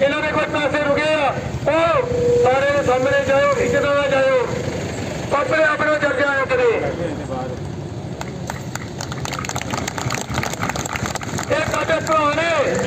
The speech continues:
ਸਾਡੀ ਪਿੱਠ ਦੇ ਖੰਭ ਆਏ ਨੇ। ਲੜਾਈ ਸਾਨੂੰ ਲੜਨੀ ਪੈਣੀ ਆ, ਜਿਵੇਂ ਇਹਨਾਂ ਨੇ ਲੜੀ ਆ। ਕਿਸਾਨੀ ਦੀਆਂ ਮਾਰੂ ਨੀਤੀਆਂ, ਇਹ ਜਿੰਨਾ ਸ਼ਹਿਰੀਆਂ ਨੂੰ ਲੜਦਾ ਹੈ ਨਾ,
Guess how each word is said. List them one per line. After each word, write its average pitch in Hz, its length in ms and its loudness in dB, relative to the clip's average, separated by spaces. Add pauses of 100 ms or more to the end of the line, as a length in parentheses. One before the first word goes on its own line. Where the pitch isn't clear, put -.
(460)
ਸਾਡੀ 214 280 2
ਪਿੱਠ 320 200 0
ਦੇ 320 200 0 (120)
ਖੰਭ 302 240 2
ਆਏ 311 220 2
ਨੇ। 294 400 2 (1120)
ਲੜਾਈ 330 400 2
ਸਾਨੂੰ 311 320 4
ਲੜਨੀ 349 300 2
ਪੈਣੀ 320 400 2
ਆ, 302 220 2 (2750)
ਜਿਵੇਂ 330 280 -2
ਇਹਨਾਂ 330 180 0
ਨੇ 330 120 -2
ਲੜੀ 311 320 2
ਆ। 311 260 2 (1400)
ਕਿਸਾਨੀ 311 420 0
ਦੀਆਂ 339 220 0
ਮਾਰੂ 320 280 2
ਨੀਤੀਆਂ, 330 720 2 (2000)
ਇਹ 311 160 0
ਜਿੰਨਾ 320 280 2
ਸ਼ਹਿਰੀਆਂ 311 420 0
ਨੂੰ 320 160 2
ਲੜਦਾ 294 380 2
ਹੈ 302 120 2
ਨਾ, 339 340 2